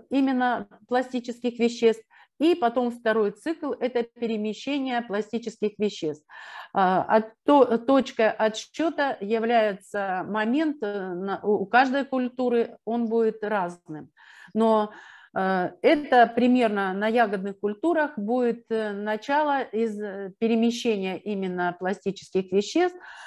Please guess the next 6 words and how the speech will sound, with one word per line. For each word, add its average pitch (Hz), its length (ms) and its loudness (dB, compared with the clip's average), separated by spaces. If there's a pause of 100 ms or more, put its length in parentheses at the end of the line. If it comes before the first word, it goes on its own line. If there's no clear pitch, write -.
(200)
будет, 233 420 6
м, 202 460 0 (180)
приходиться 226 720 2
на 202 180 0
фазу 262 720 2
изменения 220 920 -2